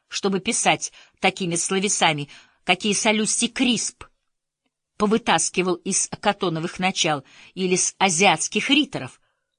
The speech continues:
чтобы перенести в нашу речь их потоки слов без единой мысли».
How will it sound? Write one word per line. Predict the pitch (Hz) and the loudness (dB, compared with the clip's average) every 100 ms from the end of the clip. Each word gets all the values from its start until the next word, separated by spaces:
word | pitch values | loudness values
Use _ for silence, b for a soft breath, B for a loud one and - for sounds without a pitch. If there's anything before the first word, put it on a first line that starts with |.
| _ | _
чтобы | - - 214 | -2 2 2
перенести | 202 220 208 208 208 | 2 0 0 -2 -2
в | 180 | 0
нашу | 180 - 185 | 0 2 0
речь | 180 - | 2 0
их | 208 175 - | -4 -6 0
потоки | 170 180 175 170 | 0 2 -2 -2
слов | - 175 151 | 0 0 -2
без | 147 165 139 | -4 -4 -4
единой | 156 175 139 135 147 - | -4 -6 -6 -6 -8 -6
мысли». | 180 196 - - 123 | -2 -2 -4 -8 -10